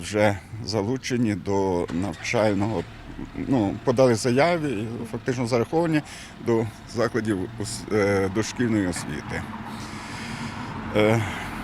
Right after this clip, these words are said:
маємо також, е,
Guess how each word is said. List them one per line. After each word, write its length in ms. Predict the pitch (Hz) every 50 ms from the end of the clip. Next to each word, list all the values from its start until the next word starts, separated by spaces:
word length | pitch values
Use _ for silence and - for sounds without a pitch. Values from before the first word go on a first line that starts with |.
| - - - - - - - - - - 139 135
маємо 300 | 143 170 190 196 185 175
також, 380 | 151 160 147 - - 165 160 - - - - - - - - - - - - - - - - - - - - - - - - - - -
е, 120 | 87 110